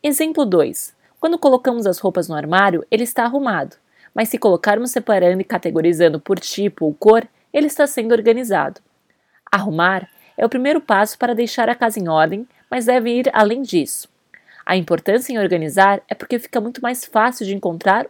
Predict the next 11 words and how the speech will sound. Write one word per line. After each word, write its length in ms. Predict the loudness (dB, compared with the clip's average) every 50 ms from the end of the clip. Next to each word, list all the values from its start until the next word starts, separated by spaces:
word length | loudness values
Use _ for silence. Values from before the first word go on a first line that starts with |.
| -8 _
o 80 | -12 -6
que 120 | -6 -6
procura, 560 | -2 -2 -2 -2 0 0 0 2 2 0 -4 -8 _ _ _ _ _ _ _ _ _
pois 160 | -2 -2 0
já 140 | 0 0 0
existe 320 | 0 0 -4 -4 -4 -4
um 60 | 0
local 480 | 2 2 2 4 4 4 4 4 4 2
para 260 | 0 0 0 0 0
cada 260 | 0 0 0 2 2
objeto. 640 | 2 2 0 -2 0 0 0 0 -2 -6 _ -20